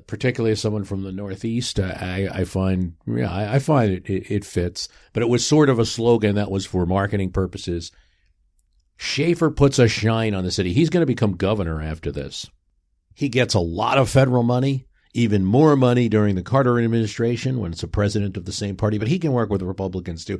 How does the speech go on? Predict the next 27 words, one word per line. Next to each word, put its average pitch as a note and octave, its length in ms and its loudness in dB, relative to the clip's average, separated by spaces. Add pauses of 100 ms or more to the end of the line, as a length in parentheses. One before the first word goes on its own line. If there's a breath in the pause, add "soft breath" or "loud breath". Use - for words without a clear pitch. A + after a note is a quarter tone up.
(120 loud breath)
He's E3 160 4
gonna C3 140 4
end A2 140 2
up F2+ 120 4
endorsing F#2 640 0 (480)
George G#2 280 2
H B2+ 320 4
W D#2+ 340 0
Bush D2 320 -10
in E2+ 100 -8
the D#2 80 -6
ninety-two E2+ 540 -2
election E2 500 -6 (280)
and D#2 100 -6
not F2 200 -2
Bill E2 160 -2
Clinton. - 340 -10 (840)
He B2 100 -2
gets A#2+ 200 -2
lots A2 280 2
of G#2 60 -4
federal G2+ 280 0
money. F#2+ 340 -2
They A2 160 4
rebuild B2 680 4
the G2+ 80 2
harbor G#2 580 -2